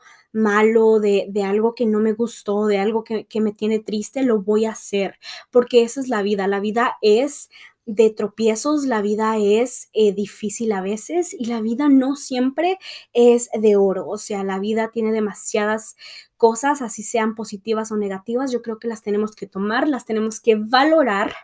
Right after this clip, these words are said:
antes que todo y primero que nada. Yo creo que el valor viene primero, porque como les digo,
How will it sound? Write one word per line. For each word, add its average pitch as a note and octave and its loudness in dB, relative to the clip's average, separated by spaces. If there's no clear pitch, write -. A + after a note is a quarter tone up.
antes C#4 4
que A3 -4
todo B3+ 2
y C#4+ 0
primero A#3+ 0
que G3+ -4
nada. C4+ -2
Yo A#3+ -2
creo A#3+ -6
que A3+ -2
el G#3 -4
valor G#3 0
viene A3 -2
primero, A#3 0
porque G#3+ -8
como G3 -6
les F#3+ -8
digo, C4 -2